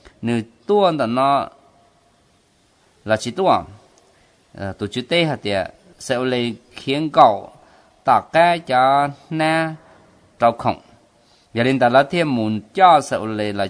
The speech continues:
chua sẽ đào thiên, là bà hạt tiệm sẽ ô lê xía cha sẽ đào hữu thứ gì. Sao bây giờ hai trò sẽ đào hạt tiệm. Tù xin nâng no ra tù ua, tù chữ sái.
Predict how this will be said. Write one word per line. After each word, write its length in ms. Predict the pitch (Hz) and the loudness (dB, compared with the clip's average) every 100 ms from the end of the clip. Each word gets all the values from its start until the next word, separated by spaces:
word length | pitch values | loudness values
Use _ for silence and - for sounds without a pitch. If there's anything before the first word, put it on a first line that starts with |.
| - | -4
chua 160 | 131 117 | -4 -2
sẽ 140 | 135 | 0
đào 280 | 123 98 92 - | 2 4 2 -6
thiên, 360 | - 156 165 165 - - - | -8 -2 -2 -2 -10 -20 -2
là 120 | 120 - | -2 2
bà 100 | 117 | 0
hạt 100 | 104 | 0
tiệm 220 | - 101 | -4 -8
sẽ 140 | - | -6
ô 120 | 78 101 | -6 -4
lê 260 | 101 98 | -4 -4
xía 400 | 92 - 165 175 175 | -6 -8 -6 -4 -6
cha 300 | - - 180 | -8 0 2
sẽ 140 | 139 123 | 2 0
đào 260 | 107 95 92 | 2 4 2
hữu 100 | 104 | -6
thứ 120 | 104 | -8
gì. 420 | - 104 101 92 92 _ _ - | -8 -6 -4 -4 -10 _ _ -6
Sao 160 | 113 | -4
bây 100 | 107 | -2
giờ 120 | 104 101 | -2 -2
hai 140 | 107 | -2
trò 180 | 104 113 | -2 -4
sẽ 120 | 110 | -4
đào 120 | 113 98 | -2 -2
hạt 80 | |
tiệm. 340 | 92 - 92 85 - _ _ _ _ - | -4 -6 -6 -6 -12 _ _ _ _ -4
Tù 200 | 120 117 | -2 -2
xin 140 | - 151 | -2 -2
nâng 180 | 160 | 0
no 180 | 143 135 | 2 2
ra 160 | 123 117 | 2 -4
tù 200 | - 95 | -6 -12
ua, 340 | 92 101 95 92 - | -4 -2 -2 -4 -14
tù 80 | - 95 | -12 -10
chữ 140 | 117 | -8
sái. 440 | 120 - 98 110 | -6 2 4 4